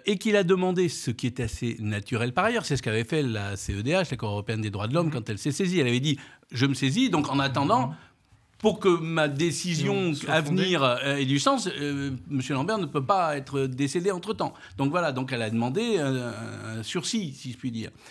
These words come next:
Speaker 1: Et donc là, le comité international, qui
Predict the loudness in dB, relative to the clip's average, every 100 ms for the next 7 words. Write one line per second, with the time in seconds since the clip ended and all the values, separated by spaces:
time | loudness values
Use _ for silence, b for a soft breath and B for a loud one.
0 | B 0 2 2 2 0 0 -2 -2 -4
1 | -2 -4 -2 -4 -2 -2 -2 -2 -8 -12
2 | b _ -4 -2 -2